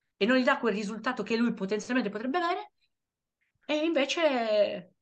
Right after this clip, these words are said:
invece a qualcun altro quella cosa lì serv-, serve tassativamente. Un'altra cosa, ad esempio, su cui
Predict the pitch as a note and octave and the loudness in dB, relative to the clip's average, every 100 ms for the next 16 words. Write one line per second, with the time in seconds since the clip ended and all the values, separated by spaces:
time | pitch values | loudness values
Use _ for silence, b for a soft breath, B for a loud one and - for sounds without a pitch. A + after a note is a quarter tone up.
0 | _ _ _ _ A#3 D4 A3 G#3+ A#3 C4+ | _ _ _ _ -6 -4 -4 -4 0 0
1 | D4+ C#4+ G#3+ G#3 A3+ B3 C#4 A3+ F#3+ G3+ | 0 0 -2 0 0 2 2 2 2 0
2 | G3 - G3+ G#3 G#3+ G3+ G#3 A#3+ C4+ C#4+ | 0 -2 -2 0 -4 -6 -6 -4 0 2
3 | D3+ D3 - _ _ - G3 B3 B3+ A#3+ | 0 -4 -14 _ _ -2 2 4 2 0
4 | G#3+ G3 F#3+ F#3+ F3+ F#3 F3 E3+ E3+ | 0 2 4 4 2 -8 -4 -4 -4